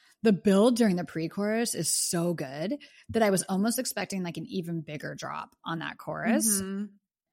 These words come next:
Speaker 1: Although the chorus is repetitive, it is catchy. So that's a good thing.
Speaker 2: Yeah.
Speaker 1: It's catchy. It'll stay in your head. I will say my no-, only knock on this song, I think it's a little too repetitive. It's, like, very, very basic, and it's whiny.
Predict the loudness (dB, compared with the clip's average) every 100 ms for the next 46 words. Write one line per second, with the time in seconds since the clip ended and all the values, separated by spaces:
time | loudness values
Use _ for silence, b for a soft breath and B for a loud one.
0 | 0 4 4 4 4 2 0 2 2 2
1 | -2 -2 -2 -4 -6 -8 -6 -4 -2 0
2 | 0 -4 -8 -6 -6 -4 2 4 4 0
3 | -2 -2 -4 -8 -6 -2 2 2 0 -2
4 | -6 -8 -8 -6 -4 0 0 0 -2 -4
5 | -2 -2 -2 -4 -6 -10 -12 B B B
6 | 2 2 2 2 2 0 0 -2 -4 -4
7 | -6 -4 0 0 0 0 -2 -4 -6 -4
8 | -4 -6 -8 -12 B B B B _ 2
9 | 4 4 2 0 -2 -4 -2 -2 0 0
10 | -2 -4 -6 -6 -6 -4 -2 0 0 -2
11 | -4 -4 -4 -10 -8 -4 -4 -4 -6 -6
12 | -4 -4 -6 -8